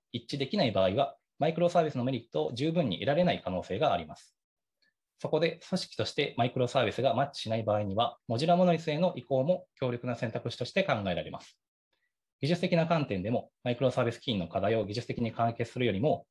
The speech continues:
モノリスに回帰してしまった方が早いということもあるでしょう。さて、ここで改めて本セッションの問いに戻ります。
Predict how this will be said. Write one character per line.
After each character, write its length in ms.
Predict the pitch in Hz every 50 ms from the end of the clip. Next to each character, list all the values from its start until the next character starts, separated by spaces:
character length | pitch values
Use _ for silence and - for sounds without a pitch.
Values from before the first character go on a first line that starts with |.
| _
モ 60 | -
ノ 80 | 120 123
リ 40 | 120
ス 120 | - -
に 180 | 131 120 - - _
回 160 | - 120 117
帰 100 | - 110
し 60 | -
て 80 | - 107
し 60 | -
ま 80 | 104 104
っ 40 | -
た 60 | -
方 160 | 104 143 123
が 80 | - - -
早 120 | 131 123 117
い 120 | - -
と 80 | - 147
い 40 | 151
う 20 |
こ 80 | 156 156
と 100 | 175 165
も 180 | 107 - - - _ _
あ 100 | - 101
る 60 | 90
で 80 | 71 -
し 80 | -
ょ 60 | -
う。 60 | - - _ _ _ _ _ _ _ _ _ _ _ _ _
さ 80 | 175 175
て、 220 | - - - - _
こ 80 | -
こ 100 | - 160
で 80 | 139 135
改 260 | 131 131 135 - 139
め 100 | 110 98
て 240 | - 131 - - - _
本 180 | - 165 151
セ 100 | - 139
ッ 20 | 123
シ 100 | - 120
ョ 40 |
ン 40 | 110
の 80 | 110 110
問 140 | - 127 -
い 20 |
に 80 | 165 151
戻 160 | 95 92 85
り 80 | 87
ま 140 | 82 82 82
す。 120 | - -